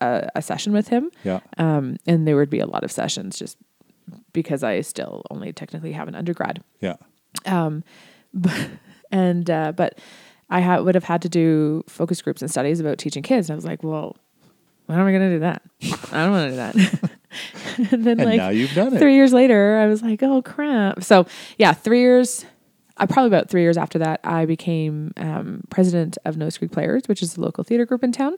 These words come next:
Speaker 2: Yep.
Speaker 1: Kind of accidentally, kind of just came in and took over a little bit <laughs>
Speaker 2: <laughs>
Speaker 1: and, um,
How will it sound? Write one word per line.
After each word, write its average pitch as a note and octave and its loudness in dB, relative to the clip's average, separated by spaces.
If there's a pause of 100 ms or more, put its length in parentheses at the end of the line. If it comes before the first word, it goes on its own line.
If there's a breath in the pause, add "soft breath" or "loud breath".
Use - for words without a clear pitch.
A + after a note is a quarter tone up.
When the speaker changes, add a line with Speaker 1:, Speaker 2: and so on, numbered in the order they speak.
(160 soft breath)
Speaker 2:
Yep. G#3 -8 (380 loud breath)
Speaker 1:
Kind D4 4
of C#4 6
accidentally, G3 4
kind G3+ 0
of G3 2
just F3+ -4
came F3 -2
in F3 2
and C#3 -6 (800)
took - -16
over D#3 -8 (680)
a F3+ -2
little F3+ 2
bit - 0 (100)
<laughs> - -20
Speaker 2:
<laughs> - -18
Speaker 1:
and, F#3+ 6
um, E3 4